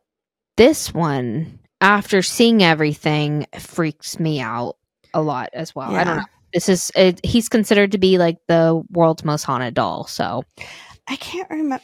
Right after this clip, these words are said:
Speaker 2: it was either him or the other one. I can't
Speaker 1: Annabelle
Speaker 2: remember
Speaker 1: ain't,
Speaker 2: now,
Speaker 1: Annabelle
Speaker 2: now that
Speaker 1: have
Speaker 2: you
Speaker 1: anything
Speaker 2: mention
Speaker 1: on
Speaker 2: it.
Speaker 1: him.
Speaker 2: Anyways, thank
Speaker 1: Sorry.
Speaker 2: you for sharing, and thank you, Robert, for, um, allowing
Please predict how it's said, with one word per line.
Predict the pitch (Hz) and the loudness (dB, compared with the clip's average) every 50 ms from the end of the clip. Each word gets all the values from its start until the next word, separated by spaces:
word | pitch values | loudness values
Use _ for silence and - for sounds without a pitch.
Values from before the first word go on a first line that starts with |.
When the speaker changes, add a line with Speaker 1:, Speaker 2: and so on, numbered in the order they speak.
| _ | _
Speaker 2:
it | 247 269 277 | -2 -2 0
was | 285 339 320 330 | -2 -2 -4 -4
either | 330 359 - 359 349 | -4 -4 -2 -4 -4
him | 294 262 - 294 294 302 311 302 311 302 - _ | -4 -4 -4 -4 -2 -2 -2 -2 -4 -6 -4 _
or | 240 240 240 233 233 226 220 214 214 214 208 202 202 202 - _ _ | -2 0 0 0 0 0 -2 -2 -2 -2 -4 -4 -6 -8 -10 _ _
the | - 214 - - | -8 -8 -6 -4
other | 190 196 185 190 180 180 | -6 -4 -4 -4 -4 -4
one. | 175 147 135 131 160 185 190 196 - _ _ _ _ _ _ _ _ _ _ _ _ _ _ _ | -6 -6 -8 -8 -10 -12 -12 -14 -18 _ _ _ _ _ _ _ _ _ _ _ _ _ _ _
I | 190 196 | -12 -10
can't | - 196 185 175 | -8 -6 -4 -2
Speaker 1:
Annabelle | 165 165 151 147 143 147 | -2 0 -2 -2 -2 -4
Speaker 2:
remember | 147 - 160 147 | -4 -4 -4 -4
Speaker 1:
ain't, | 170 180 | -4 -6
Speaker 2:
now, | 180 175 | -4 -4
Speaker 1:
Annabelle | 170 175 175 170 165 151 147 147 143 208 | -2 -2 -2 -2 -2 -2 -4 -4 -4 -4
Speaker 2:
now | 202 196 | -4 -4
that | - | -4
Speaker 1:
have | 143 131 127 | -6 -6 -4
Speaker 2:
you | 151 | -2
Speaker 1:
anything | 175 170 156 | -2 -2 -4
Speaker 2:
mention | - 131 117 104 | -6 -8 -10 -10
Speaker 1:
on | - | -10
Speaker 2:
it. | 76 78 | -10 -10
Speaker 1:
him. | - 127 123 - 147 - - - - - - - - - - - _ _ _ _ _ _ _ | -10 -12 -12 -14 -16 -16 -18 -20 -20 -20 -20 -20 -20 -20 -20 -20 _ _ _ _ _ _ _
Speaker 2:
Anyways, | 233 226 214 196 165 165 170 - - 190 - - - - _ _ | -2 -2 -2 -4 -6 -8 -12 -12 -12 -10 -12 -12 -12 -16 _ _
thank | - 214 196 139 | -2 -2 -2 -2
Speaker 1:
Sorry. | 123 - | -2 -4
Speaker 2:
you | 175 180 | -6 -6
for | - - 190 | -8 -8 -8
sharing, | - - 208 190 185 185 180 185 | -4 -2 -2 -2 -2 -2 -4 -6
and | 175 180 175 | -8 -4 -2
thank | - 220 226 - | -2 -2 -2 -2
you, | 240 214 | -2 -2
Robert, | 196 190 180 175 180 175 165 - - | -2 -2 -2 -2 -2 -4 -4 -6 -6
for, | - 175 175 175 175 - - - - - - - - - - _ _ | -4 -2 -2 -2 -4 -8 -14 -20 -20 -20 -20 -20 -20 -20 -20 _ _
um, | - 180 175 170 170 - - - 180 - - - - - _ _ _ _ _ _ _ _ _ _ _ _ _ _ _ - | -2 0 0 0 -2 -4 -8 -12 -14 -14 -18 -20 -20 -20 _ _ _ _ _ _ _ _ _ _ _ _ _ _ _ -2
allowing | 196 190 185 185 185 180 180 180 170 | 0 2 2 2 2 0 -2 -2 -4